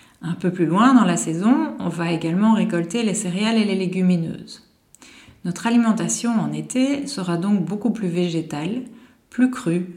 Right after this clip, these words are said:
et plus riche en fruits qu'en hiver. À propos des fruits, un petit mot sur le fructose. Le fructose est le sucre que l'on trouve dans les fruits. C'est un sucre naturel. Son défaut, c'est qu'il est presque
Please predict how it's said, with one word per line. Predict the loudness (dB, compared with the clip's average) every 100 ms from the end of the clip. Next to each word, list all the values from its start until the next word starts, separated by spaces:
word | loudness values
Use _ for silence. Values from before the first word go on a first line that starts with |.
| -8 -2
et | -2
plus | 0 0
riche | 0 0
en | -4
fruits | -6 -4 -4
qu'en | -2 -2
hiver. | -2 -4 -8 -12 -18 -20 _ _ _ _ _ _ -20 -20 _ _ _
À | -8
propos | -2 -2 0
des | 2 0
fruits, | -2 -6 -8 -16 -20 _ _
un | -10
petit | -6 -4 -2
mot | 0 0
sur | 0
le | -2
fructose. | -2 -8 -8 -12 -12 -14 -20 _ _ _ _ -20 -20 -20 -10
Le | -4 -2
fructose | 0 -2 0 0 2
est | 2
le | 0
sucre | 0 -2 -2 -4
que | -4 -2
l'on | -2
trouve | -4 -4 -4
dans | 0
les | 0 -2
fruits. | -6 -8 -8 -12 -20 _
C'est | -16 -12 -10
un | -8
sucre | -6 -8 -6 -4
naturel. | -2 -4 -6 -6 -10 -14 -20 _ _ _ -20 _
Son | -6 2 4
défaut, | 4 2 -2 -4 -6
c'est | -6 -6
qu'il | -4 -4
est | -4
presque | -6 -6 -8 -14